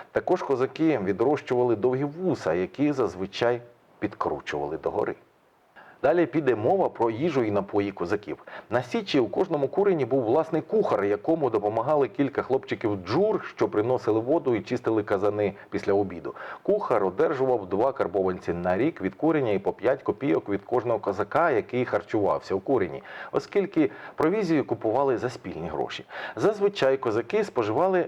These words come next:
багато риби, в основному запеченої чи вареної, позаяк всі ріки і озера на Запорожжі буквально кишіли рибою. Козаки її ловили голими руками.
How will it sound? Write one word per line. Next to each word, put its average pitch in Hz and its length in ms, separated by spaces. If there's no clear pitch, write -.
багато 110 360
риби, 110 400
в 98 60
основному 120 580
запеченої 117 720
чи 104 200
вареної, 120 640
позаяк 135 600
всі 143 280
ріки 127 400
і 113 60
озера 131 580
на 113 140
Запорожжі 104 540
буквально 143 440
кишіли 139 680
рибою. 131 200
Козаки 139 320
її 139 200
ловили 131 400
голими 147 520
руками. 131 460